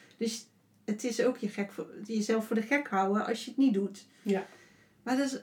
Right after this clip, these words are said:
Speaker 1: grappig, dat dan toch weer dat oude patroon terugkomt, alsof je dat niet nodig zou hebben.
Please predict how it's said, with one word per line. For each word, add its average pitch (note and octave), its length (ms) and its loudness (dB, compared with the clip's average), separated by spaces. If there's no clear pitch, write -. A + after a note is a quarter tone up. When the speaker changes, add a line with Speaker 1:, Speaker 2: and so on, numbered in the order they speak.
Speaker 1:
grappig, E4+ 440 2
dat A#3 200 0
dan B3+ 220 2
toch F#4 220 -2
weer D4+ 120 2
dat B3+ 200 2
oude B3+ 240 2
patroon C4 520 0
terugkomt, A#3 920 -2
alsof A3 440 -4
je G#3+ 80 2
dat G#3 200 0
niet B3+ 180 6
nodig G3 300 0
zou F3+ 240 -6
hebben. F3+ 360 -6